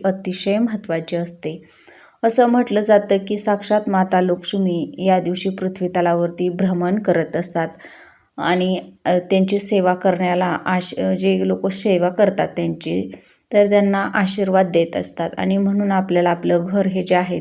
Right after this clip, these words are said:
तर ते आवर्जून स्वच्छ ठेवायचं आहे. त्यानंतरनं बघा, आपल्याला थोडंसं, अ, तांब्यामध्ये पाणी घ्यायचं आहे, त्याच्यामध्ये थोडीशी हळद टाकून आपल्या घराच्या बाहेर शिंपडायचं आहे.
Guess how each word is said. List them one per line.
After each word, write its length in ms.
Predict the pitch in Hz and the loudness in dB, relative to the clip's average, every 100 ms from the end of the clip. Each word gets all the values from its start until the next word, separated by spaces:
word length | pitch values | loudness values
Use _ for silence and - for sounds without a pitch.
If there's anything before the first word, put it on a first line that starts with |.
| 175 | -4
तर 120 | 170 | -4
ते 340 | 165 175 196 190 - - - _ | -2 -2 -2 -6 -20 -20 -20 _
आवर्जून 540 | 185 180 180 180 185 196 | 0 2 4 2 0 -4
स्वच्छ 480 | - 196 185 - 220 | 0 -2 -2 0 0
ठेवायचं 600 | 196 175 156 151 - 170 | 0 -2 0 -2 -2 -4
आहे. 240 | 156 170 - _ _ - _ - | -4 -8 -10 _ _ -20 _ 0
त्यानंतरनं 720 | 220 220 220 220 226 226 220 196 | 2 4 2 2 4 4 4 2
बघा, 200 | 185 185 | 2 2
आपल्याला 380 | 185 185 190 190 | 2 2 2 2
थोडंसं, 500 | 202 196 190 196 196 - - - _ - | 0 0 2 2 4 2 -4 -20 _ -8
अ, 340 | 185 190 190 185 190 - 196 | -4 -2 -2 -2 -8 -4 0
तांब्यामध्ये 480 | 190 185 185 185 | 2 2 2 0
पाणी 340 | 185 196 180 180 | 0 0 0 0
घ्यायचं 340 | 202 190 185 | -2 -2 -2
आहे, 300 | 180 175 190 | -2 -4 -4
त्याच्यामध्ये 640 | 190 - 185 190 185 185 185 | -6 -6 -4 0 0 0 0
थोडीशी 360 | 196 185 - | -2 -2 0
हळद 300 | 196 190 185 185 | 0 4 4 4
टाकून 340 | 190 190 202 247 - - - - - | -2 -2 -2 -4 -6 -20 -20 -16 -8
आपल्या 260 | 208 202 202 | -2 2 4
घराच्या 380 | 208 185 190 | 4 4 4
बाहेर 280 | 185 196 190 233 | 2 2 2 2
शिंपडायचं 640 | 262 214 175 165 165 165 | 0 -2 -2 -4 -4 -4
आहे. 240 | 156 160 | -4 -6